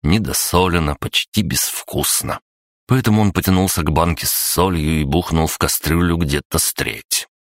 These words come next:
Размешал, попробовал снова и удовлетворённо кивнул. Потом он провёл ревизию холодильника.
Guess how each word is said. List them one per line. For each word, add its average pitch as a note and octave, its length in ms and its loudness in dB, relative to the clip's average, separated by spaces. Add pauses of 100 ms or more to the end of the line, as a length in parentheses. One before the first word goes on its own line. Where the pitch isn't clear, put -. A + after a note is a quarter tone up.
(180)
Размешал, D#2 760 0
попробовал D2 760 0
снова E2 640 0
и F2 140 2
удовлетворённо D#2+ 1040 0
кивнул. C2 600 -4 (480)
Потом A#2 260 2
он G2+ 120 4
провёл F2+ 360 2
ревизию E2 500 2
холодильника. C#2 920 -2